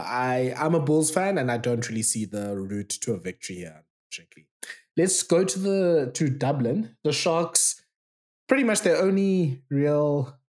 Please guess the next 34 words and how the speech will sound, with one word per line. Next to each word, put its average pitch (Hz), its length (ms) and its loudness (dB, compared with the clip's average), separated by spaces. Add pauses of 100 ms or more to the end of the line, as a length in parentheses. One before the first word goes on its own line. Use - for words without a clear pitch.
(120)
motivation 135 640 2
here. 107 260 0
I 120 80 0
mean, 131 220 2
the 131 80 0
Sharks 156 460 0
basically 131 500 -2
won't 127 340 2
have, 120 340 -2 (300)
um, 110 200 -2
Eben 107 200 -2
Etzebeth, 147 500 0
as 131 160 0
we 131 120 2
know, 123 680 0
a - 40 -8
season-ending 120 480 -2
injury. 120 440 -4 (240)
Won't 143 140 2
have 147 80 0
Siya 156 200 0
Kolisi, 131 520 0
but - 180 -4
good 139 200 0
news. 143 420 2
It 135 80 -6
seems 135 180 -2
like 127 180 -2
Kolisi's 127 680 -2 (300)
surgery 139 360 2
went 117 320 0
well, 117 320 2
so 131 220 0
there's, 113 320 -2